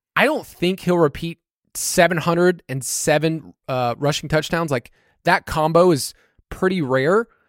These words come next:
But, you know, let's say he gets to five hundred, five fifty, and then, you know, five on the ground. Like, that's still awesome territory, and I think their pass rate will go up. So I've been targeting more since you brought this up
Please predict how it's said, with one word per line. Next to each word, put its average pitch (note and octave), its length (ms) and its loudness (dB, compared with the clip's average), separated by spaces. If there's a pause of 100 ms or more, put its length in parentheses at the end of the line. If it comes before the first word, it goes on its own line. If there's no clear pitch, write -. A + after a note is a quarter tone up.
(360)
But, F3 260 0 (400)
you F3 140 -4
know, F3+ 60 0
let's G3+ 180 0
say A3+ 140 4
he G3 140 2
gets D#3+ 260 -2
to F3+ 120 -2
five D3 500 0
hundred, G2+ 340 -8 (180)
five D#3+ 300 0
fifty, A2+ 500 -6
and C#3 160 -6
then, C#3 300 -4
you D3 140 -12
know, G2 260 -12
five E3+ 420 2 (140)
on C#3+ 160 -6
the B2+ 60 -6
ground. B2 300 -2
Like, B2+ 120 -6
that's E3+ 180 0
still F3 500 2
awesome C#3 360 -2
territory, E3+ 580 -2 (280)
and D3 100 -4
I E3 80 2
think F3 160 -4
their D#3 100 -2
pass C#3+ 300 -2
rate C3 160 -2
will C3+ 180 -2
go B2+ 160 -2
up. G#2+ 140 -6
So C#3 300 2 (440)
I've F3+ 300 4
been G#3 180 4
targeting F3+ 460 0
more D3 300 2
since - 280 -8
you D#3 100 -4
brought C#3+ 260 2
this C#3 160 -6
up D3 240 0